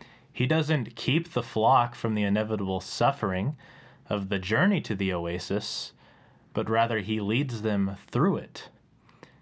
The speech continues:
The reason why God doesn't keep us from this is that when it comes to us humans, at least, we bring the suffering upon ourselves. Therefore, it's unavoidable.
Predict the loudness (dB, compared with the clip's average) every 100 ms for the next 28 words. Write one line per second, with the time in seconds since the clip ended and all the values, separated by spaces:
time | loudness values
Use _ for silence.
0 | _ _ _ _ -20 -20 -14 -4 -2 2
1 | 2 2 2 4 2 2 2 2 0 -2
2 | -4 0 0 0 -2 -2 0 2 2 0
3 | 0 -8 -12 -20 -20 -20 -10 -6 0 0
4 | 2 0 0 0 0 -2 -2 -2 0 2
5 | 2 2 0 0 -2 0 -2 -2 0 0
6 | 2 0 -2 0 0 0 0 2 0 0
7 | -2 0 -2 0 0 0 -2 -10 -12 -14
8 | -20 -20 -20 -20 -14 0 2 2 0 0
9 | 0 -2 0 2 2 2 0 0 -6